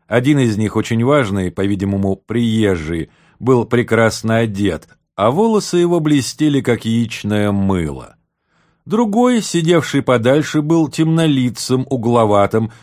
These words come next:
но все же привлекательным на свой угрюмый манер. Звали его Джон Крейг, но никакой значок не предлагал называть его Джонни. Изгоем он не был.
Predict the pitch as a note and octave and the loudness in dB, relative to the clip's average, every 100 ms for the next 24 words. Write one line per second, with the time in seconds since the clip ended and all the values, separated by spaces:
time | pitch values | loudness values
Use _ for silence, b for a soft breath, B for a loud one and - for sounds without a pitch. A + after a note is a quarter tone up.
0 | B F3 A3 A3 G#3 G#3 G#3 G3+ G#3 D#3 | B -2 -2 0 0 0 0 0 0 2
1 | B2+ A#2 G#2+ G#2+ A#2 A2+ G#2 G2 F#2+ G#2 | 0 0 0 0 0 0 0 0 0 0
2 | G#2 F#2 F#2+ G2 G2+ F#2 D#2+ D2 - _ | 0 0 0 0 0 -2 -4 -10 -14 _
3 | _ _ _ G#2 F#3 A#3+ A3+ A3 G3+ G3 | _ _ _ -6 2 4 4 2 2 4
4 | G3 F#3 - A2+ G#2+ F#3+ G#3+ G3 D#3+ D3 | 2 0 -6 -8 0 2 2 0 -4 0
5 | C3+ A#2 F2+ D2+ - - _ - C3+ C#3 | 2 2 2 -4 -14 -20 _ -8 0 2
6 | C3 C3 C3 F#3+ C#3+ C3+ C#3 - C3 C3+ | 2 0 -2 0 0 0 -2 -2 -2 -4
7 | C#3+ C#3+ C#3+ C#3+ A#2+ G2 G2 F#2+ G#2 G#2+ | -4 0 0 2 2 2 0 -2 0 0
8 | G#2+ F#2+ F#2+ F#2+ F2 F#2 G2 E2+ C#2 B1+ | 0 -2 -2 -4 -6 -4 -2 -2 -4 -16
9 | _ _ _ _ _ _ _ _ _ F#3+ | _ _ _ _ _ _ _ _ _ -8
10 | G#3+ G#3 B3+ A#3+ A3+ A3+ F3 C#3 B2+ A2 | -6 -2 2 2 2 2 2 0 2 0
11 | F#2 F#2+ E2 | 0 -2 -4